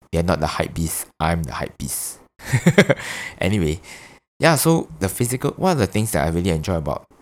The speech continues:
having those physical interactions because of the organic conversations that can happen. 'Cause in a, let's say in a meeting, let's say you want to talk to someone while everyone is there, you can't really, like, everyone has to, like, if I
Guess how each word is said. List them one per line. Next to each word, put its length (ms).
having 360
those 400
physical 340
interactions 600
because 400
of 100
the 160
organic 480
conversations 640
that 160
can 140
happen. 360
'Cause 220
in 100
a, 340
let's 180
say 100
in 100
a 140
meeting, 560
let's 140
say 80
you 60
want 100
to 60
talk 160
to 100
someone 480
while 120
everyone 420
is 120
there, 120
you 140
can't 320
really, 420
like, 160
everyone 260
has 160
to, 140
like, 220
if 100
I 140